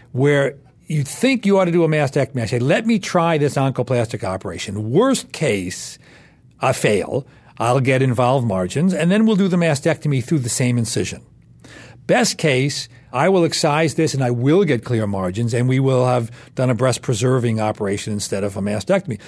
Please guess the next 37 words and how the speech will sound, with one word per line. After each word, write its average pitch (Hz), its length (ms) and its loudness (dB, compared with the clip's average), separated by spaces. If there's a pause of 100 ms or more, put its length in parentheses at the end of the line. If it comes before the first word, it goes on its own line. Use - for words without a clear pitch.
(200)
In 120 100 -4
this 226 160 4
particular 160 400 2
case, 131 240 0
she 143 180 -2
ended 147 220 2
up 143 100 2
having 135 400 0 (240)
only 202 240 2
a 160 60 2
small 214 480 2
area 208 280 0
of 127 100 0
D 151 140 0
C 156 200 0
I 143 140 4
S 131 300 0 (300)
and 123 140 -2
a 113 40 -2
great 147 400 0
big 180 220 2
area 110 380 0
of 113 340 -2
benign 143 760 0 (240)
fibrocystic 139 640 0
calcifications. 117 1120 -2 (520)
And 131 160 -2
so 139 180 0
she 185 160 2
was 185 200 4
actually 143 340 0
very 156 340 2
well 147 380 2
excised 139 880 -4 (340)
with 113 140 -4
this 120 200 -2
operation. 113 760 -2